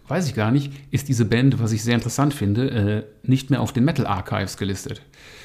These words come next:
Also scheint irgendjemand der Auffassung zu sein, dass das kein Metal mehr ist.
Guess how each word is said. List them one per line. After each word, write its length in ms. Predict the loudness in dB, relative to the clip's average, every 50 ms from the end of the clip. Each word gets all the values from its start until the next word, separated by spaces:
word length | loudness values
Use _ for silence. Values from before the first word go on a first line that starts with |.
| -20 -20 -16 -6
Also 160 | -2 0 2
scheint 220 | 2 4 4 4 6
irgendjemand 400 | 6 6 6 6 6 6 6 6
der 120 | 4 4
Auffassung 400 | 2 2 0 -2 0 0 0 0
zu 100 | 0 0
sein, 280 | 0 0 2 2 2 2
dass 120 | 0 -2
das 200 | -4 -6 -8 -8
kein 300 | -4 -2 0 2 4 4
Metal 300 | 4 4 2 2 0 0
mehr 200 | 0 0 -2 0
ist. 360 | 0 0 -2 -2 -6 -10 -14